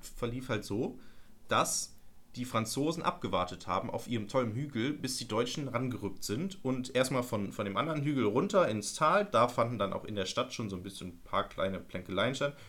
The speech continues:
und haben dann sozusagen von oben aufs Schlachtfeld runtergeschossen, ähm, und die Deutschen, beziehungsweise die Preußen oder, ja, die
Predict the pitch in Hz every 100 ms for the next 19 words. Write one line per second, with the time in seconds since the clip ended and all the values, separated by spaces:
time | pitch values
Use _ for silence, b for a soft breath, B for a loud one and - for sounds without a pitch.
0 | B 101 107 147 143 127 117 113 - 156
1 | - 156 165 160 - - - 151 - 107
2 | 127 135 113 87 - 85 - 135 240 B
3 | B B B B B - - 123 127 -
4 | 127 120 - 123 139 - 135 131 - -
5 | 113 104 98 92 85 101 117 131 107 90
6 | 85 - 87 82 - - -